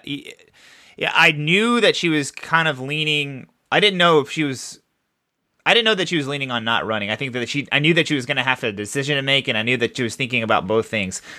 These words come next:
But her leaving and fully endorsing and becoming the cam-, campaign chair for Craig Greenberg was su-, surprising to me. Uh, how much,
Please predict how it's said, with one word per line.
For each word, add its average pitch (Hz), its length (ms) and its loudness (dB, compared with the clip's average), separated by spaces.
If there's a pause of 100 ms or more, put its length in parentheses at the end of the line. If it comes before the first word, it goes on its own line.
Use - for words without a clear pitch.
(120)
But 143 180 4
her 180 180 4
leaving 156 640 0
and 123 160 -4
fully 214 340 4
endorsing 139 520 0
and 117 80 -8
becoming 131 260 -4
the 110 100 -4
cam-, 120 280 -4
campaign 143 560 2
chair 123 200 4
for 117 100 -4
Craig 123 280 2
Greenberg 110 560 -2 (400)
was 123 420 4
su-, 117 300 -6 (180)
surprising 107 600 0
to 98 140 -10
me. 92 340 -12
Uh, 90 160 -4
how 123 140 -2
much, 120 320 -2